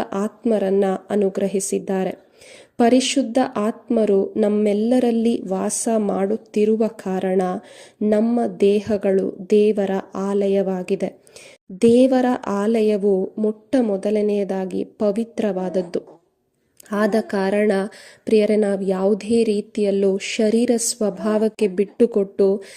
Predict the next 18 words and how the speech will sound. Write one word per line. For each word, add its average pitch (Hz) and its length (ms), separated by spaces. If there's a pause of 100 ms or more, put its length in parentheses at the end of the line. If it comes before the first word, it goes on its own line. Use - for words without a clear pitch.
(180)
ನಮ್ಮ 208 260
ದೇಹವನ್ನ 214 760 (200)
ಅಶುದ್ಧ 214 500 (100)
ಮಾಡಿಕೊಳ್ಳದೆ 196 1400 (100)
ಪರಿಶುದ್ಧರಾಗಿ 226 1300 (100)
ಜೀವಿಸುತ್ತಾ 202 1040 (300)
ತಂದೆ 220 500
ದೇವರನ್ನ 226 600 (180)
ಮಹಿಮೆ 226 480
ಪಡಿಸುವಂತಹ 202 1200 (320)
ಒಂದು 214 200
ಜೀವಿತ 226 680 (240)
ನಮ್ಮದಾಗಲಿ 214 960
ಎಂಬುದಾಗಿ 196 800
ನಾವೀ 196 260
ಸಮಯದಲ್ಲಿ 196 680
ಪ್ರಾರ್ಥನೆ 196 640
ಮಾಡೋಣ. 190 440